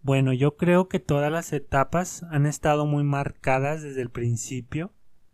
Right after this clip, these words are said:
de nuestro rango de edad, de los uno a los cuatro años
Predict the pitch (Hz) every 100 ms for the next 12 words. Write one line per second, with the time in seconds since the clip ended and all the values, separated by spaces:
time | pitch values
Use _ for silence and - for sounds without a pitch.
0 | - _ _ _ 135 135 131 127 - 135
1 | 123 127 143 139 147 160 170 143 135 143
2 | 160 - _ _ - - 143 135 135 123
3 | - - - 180 180 190 196 180 143 -
4 | 156 151 156 151 151 160 180 214 -